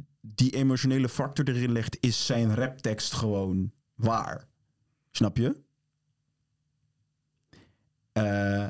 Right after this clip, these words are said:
honorable mention. Dat zou dan zes zijn, zou Hopsin zijn. Vooral de laatste nummers die hij gedropt heeft, vind ik echt, echt heel hard. Maar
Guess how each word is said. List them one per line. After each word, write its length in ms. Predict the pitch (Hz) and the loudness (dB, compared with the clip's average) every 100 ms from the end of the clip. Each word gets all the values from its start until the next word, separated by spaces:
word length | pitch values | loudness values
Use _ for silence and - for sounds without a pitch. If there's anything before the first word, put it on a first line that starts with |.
| - | -6
honorable 540 | - 156 165 156 143 139 | 0 2 4 4 4 4
mention. 680 | 127 147 175 180 214 - - _ _ _ _ _ _ _ _ _ - _ 110 - _ - | 4 2 2 0 0 -2 -8 _ _ _ _ _ _ _ _ _ -16 _ -12 -12 _ -4
Dat 200 | - 120 | -2 -2
zou 180 | - 120 | -2 0
dan 180 | 113 104 | 2 2
zes 260 | 127 135 | 2 0
zijn, 200 | 139 143 | 2 2
zou 160 | 123 104 | 2 2
Hopsin 440 | 107 143 - 147 | 0 0 0 2
zijn. 380 | 123 127 202 - - _ _ | 2 2 2 -2 -10 _ _
Vooral 400 | - 120 131 117 | 0 2 2 2
de 100 | 113 | 2
laatste 400 | 117 131 - 131 | 2 0 0 2
nummers 360 | 127 135 127 | 4 4 2
die 120 | 123 | 2
hij 80 | 127 | 2
gedropt 420 | - 117 123 127 | 0 0 -2 -2
heeft, 180 | 120 113 | -2 -2
vind 140 | - 113 | 0 -2
ik 80 | |
echt, 320 | - 120 - - | 0 -4 -4 -6
echt 200 | 120 - | -6 -2
heel 180 | 127 120 | 0 2
hard. 300 | 127 - - - - - - _ _ | 0 -4 -12 -20 -20 -20 -20 _ _
Maar 500 | - 107 113 117 - | 4 4 6 2 -2